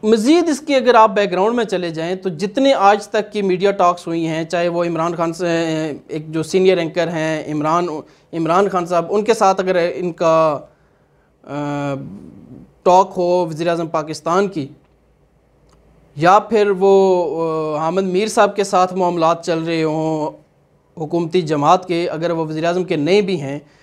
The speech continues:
तो हुकूमती जमात के सपोर्टर्स गाहे बगाहे सोशल मीडिया पे उनके ख़िलाफ़ बातें करते हैं, उनके ख़िलाफ़ पोस्ट भी लगाते रहे हैं। इसी तरह शाहज़ेब खानज़ादा साहब के साथ अगर आप देख लीजिए,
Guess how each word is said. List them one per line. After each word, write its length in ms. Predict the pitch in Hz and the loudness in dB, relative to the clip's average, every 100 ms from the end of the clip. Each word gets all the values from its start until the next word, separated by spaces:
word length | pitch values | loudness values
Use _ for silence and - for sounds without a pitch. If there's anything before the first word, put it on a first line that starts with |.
| _ _ _ _ _ _ 165 | _ _ _ _ _ _ -4
तो 60 | |
हुकूमती 560 | 165 165 185 190 214 220 | -4 2 2 2 -2 -2
जमात 460 | 170 165 160 190 190 | 0 2 4 4 2
के 100 | 185 | -4
सपोर्टर्स 680 | - - 185 202 202 185 - _ _ _ _ _ _ _ 190 | -4 -4 0 2 2 0 -8 _ _ _ _ _ _ _ -16
गाहे 400 | 156 190 226 220 | 0 4 4 2
बगाहे 380 | 180 165 170 180 | 0 0 2 0
सोशल 360 | 180 202 208 | 0 -2 0
मीडिया 280 | 208 180 175 | -2 0 -2
पे 200 | 170 170 - | 0 -2 -2
उनके 360 | 185 185 185 | -2 -2 -2
ख़िलाफ़ 540 | - 165 151 160 180 180 | -4 -4 2 4 2 0
बातें 340 | 156 151 160 147 | -4 -4 -6 -6
करते 340 | 156 147 185 | -6 -4 -2
हैं, 180 | 185 180 | -2 -2
उनके 220 | 170 165 | -2 -4
ख़िलाफ़ 300 | - 156 151 151 | -4 -4 -4 0
पोस्ट 240 | 185 190 | 0 0
भी 100 | 196 | 0
लगाते 400 | 180 170 147 156 | 0 0 -2 -2
रहे 100 | 147 | -6
हैं। 280 | 135 131 - _ _ _ _ _ _ - _ | -6 -10 -14 _ _ _ _ _ _ -20 _
इसी 180 | 185 214 | -6 -2
तरह 160 | 208 196 | 2 2
शाहज़ेब 380 | 196 175 185 185 | 0 0 -2 -2
खानज़ादा 440 | 175 165 175 208 | -4 0 2 2
साहब 220 | 208 196 | 2 0
के 80 | 196 | -2
साथ 260 | 180 165 170 | -2 -2 -2
अगर 160 | 175 | -2
आप 100 | 165 | -2
देख 260 | 156 156 147 | -2 -8 -8
लीजिए, 460 | 147 147 143 143 | -10 -8 -6 -6